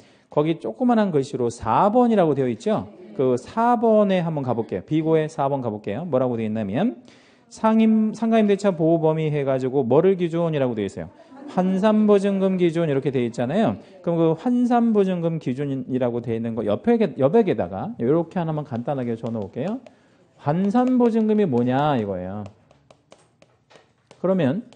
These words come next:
순수보증금에다가, 그죠? 순수보증금에다가 더하기 월세 곱하기 백.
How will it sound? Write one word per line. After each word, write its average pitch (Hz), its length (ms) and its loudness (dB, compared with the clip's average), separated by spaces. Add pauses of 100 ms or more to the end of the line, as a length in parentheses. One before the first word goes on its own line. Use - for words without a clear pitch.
(720)
순수보증금에다가, 190 1700 -2 (2500)
그죠? 180 380 -2
순수보증금에다가 131 1400 -2 (840)
더하기 185 500 2 (1200)
월세 185 920 2 (720)
곱하기 151 460 -4
백. 110 360 -8